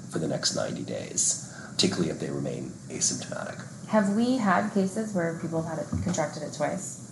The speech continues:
Speaker 1: There are, there are studies, um, certainly, uh, out there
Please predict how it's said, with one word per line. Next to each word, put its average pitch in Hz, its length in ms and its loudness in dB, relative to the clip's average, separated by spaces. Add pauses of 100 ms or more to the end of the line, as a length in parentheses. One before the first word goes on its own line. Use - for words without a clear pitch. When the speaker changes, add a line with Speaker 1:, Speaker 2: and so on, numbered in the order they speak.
(120)
Speaker 1:
There 113 200 12
are, 107 360 12
there 107 120 12
are 101 120 10
studies, 113 720 10
um, 82 420 2
certainly, 92 680 6
uh, 87 180 -2
out 98 300 10
there 82 340 4